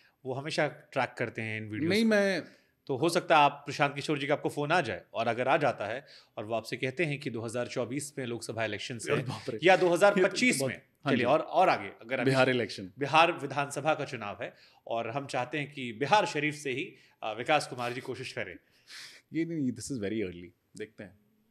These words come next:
Speaker 2: जब, जब
Speaker 1: मैं
Speaker 2: कुछ
Speaker 1: ऑफर
Speaker 2: होगा।
Speaker 1: की बात कर रहा हूँ, क्योंकि ये बहुत पॉसिबल है, मैं
Speaker 2: ये
Speaker 1: जानता
Speaker 2: बड़ा
Speaker 1: हूँ।
Speaker 2: हेतु है। नहीं, मैं, देखते हैं, ये बहुत एक्साइटिंग लग रहा है सुनने में।
Speaker 1: हम्म।
Speaker 2: And of course, मैं, मेरे पिताजी बहुत बड़े सोशल वर्कर थे,
Speaker 1: हम्म।
Speaker 2: as, as a person, as a professional।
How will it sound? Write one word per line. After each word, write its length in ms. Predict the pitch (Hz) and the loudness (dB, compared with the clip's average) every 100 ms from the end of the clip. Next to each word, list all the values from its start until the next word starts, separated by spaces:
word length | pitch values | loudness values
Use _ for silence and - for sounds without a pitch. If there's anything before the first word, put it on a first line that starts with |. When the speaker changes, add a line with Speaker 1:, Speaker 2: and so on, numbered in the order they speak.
| - | -10
Speaker 2:
जब, 200 | 110 104 | -10 -10
जब 100 | - | -8
Speaker 1:
मैं 200 | 110 220 | -2 4
Speaker 2:
कुछ 80 | 233 | 8
Speaker 1:
ऑफर 120 | 226 | 8
Speaker 2:
होगा। 120 | 294 | 8
Speaker 1:
की 60 | 269 | 6
बात 220 | 160 127 | 2 2
कर 60 | 98 | -4
रहा 100 | 87 | -10
हूँ, 20 | |
क्योंकि 380 | 143 214 202 - | -10 -6 -6 -6
ये 100 | 170 | 2
बहुत 240 | 214 247 240 | 8 8 8
पॉसिबल 360 | 233 247 262 | 4 6 6
है, 60 | 220 | 6
मैं 80 | 190 | 6
Speaker 2:
ये 20 | |
Speaker 1:
जानता 280 | 190 190 226 | 6 8 6
Speaker 2:
बड़ा 120 | 226 | 6
Speaker 1:
हूँ। 80 | 185 | 8
Speaker 2:
हेतु 340 | 190 220 208 | 6 6 4
है। 360 | 190 185 151 175 | 6 4 2 0
नहीं, 200 | 233 226 | 2 4
मैं, 400 | 214 214 208 - _ - - | 4 4 2 -4 _ -20 2
देखते 280 | 160 190 208 | 4 4 2
हैं, 300 | 160 127 _ 135 | 0 -2 _ -4
ये 80 | |
बहुत 240 | 139 143 175 | -2 0 0
एक्साइटिंग 560 | - 143 135 160 160 139 - | 0 0 0 0 -2 -4 -4
लग 180 | 123 131 | -4 0
रहा 120 | 135 | -2
है 80 | 143 | -2
सुनने 300 | 143 135 143 | -4 -4 -4
में। 160 | 160 185 _ _ | -6 -10 _ _
Speaker 1:
हम्म। 560 | 117 101 - 110 117 120 | -20 -20 -12 -8 -6 -6
Speaker 2:
And 240 | 117 143 | -8 -10
of 80 | - | -8
course, 340 | 165 170 - | 0 0 0
मैं, 340 | 139 131 127 107 - | -2 -2 -4 -12 -10
मेरे 180 | 117 131 | -4 -4
पिताजी 380 | 139 107 120 165 | -4 -6 -4 -4
बहुत 240 | 139 127 | -2 -4
बड़े 220 | 117 113 | -4 -6
सोशल 320 | 110 104 - 107 | -6 -10 -12 -14
वर्कर 320 | 90 87 95 | -14 -16 -18
थे, 200 | - 117 131 110 | -12 -12 -12 -18
Speaker 1:
हम्म। 380 | 101 - 110 | -20 -16 -12
Speaker 2:
as, 60 | 107 | -12
as 320 | 104 110 107 | -12 -10 -10
a 40 | 113 110 | -8 -8
person, 340 | 107 - 160 117 | -8 -10 -10 -10
as 120 | 113 | -10
a 60 | |
professional। 500 | 113 113 104 - 98 | -10 -10 -12 -12 -16